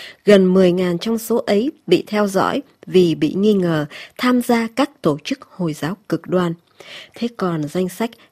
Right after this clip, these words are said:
F S P R T, theo thông báo của bên phủ thủ tướng Pháp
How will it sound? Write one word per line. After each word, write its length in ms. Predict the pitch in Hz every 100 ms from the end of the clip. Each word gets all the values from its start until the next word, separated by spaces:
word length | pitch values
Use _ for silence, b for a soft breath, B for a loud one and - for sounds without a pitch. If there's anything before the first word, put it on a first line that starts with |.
| _
F 380 | 214 226 _ 233
S 160 | - - _
P 20 | 202 190 -
R 140 | 190 - -
T, 80 | 196 190 B B B
theo 200 | 277 277
thông 220 | 269 277
báo 180 | 233 233
của 140 | 294 175
bên 240 | 208 220
phủ 260 | 214 190 143
thủ 180 | - 143 -
tướng 160 | 190
Pháp 260 | - 254